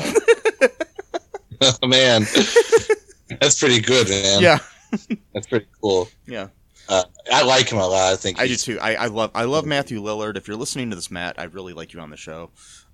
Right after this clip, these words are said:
Speaker 1: Um, so please
Speaker 2: So,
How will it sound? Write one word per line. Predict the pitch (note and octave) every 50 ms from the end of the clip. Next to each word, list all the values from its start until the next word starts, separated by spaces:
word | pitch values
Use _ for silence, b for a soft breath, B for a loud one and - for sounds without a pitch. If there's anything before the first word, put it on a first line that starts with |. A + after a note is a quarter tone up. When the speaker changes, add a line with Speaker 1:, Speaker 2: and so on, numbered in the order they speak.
| _ _ G#2
Speaker 1:
Um, | G#2+ G#2 G#2 G#2 G#2 G2 F#2+ F#2+ F2+ E2+ - _ _ _ _ _ _ _ _ _ _ _ _ _ _ _ -
so | - - F#2 D#2 E2 D#2 _ _ _
please | - G2+ F#2+ F#2 F#2+ - - - - -
Speaker 2:
So, | F3 F3+ - -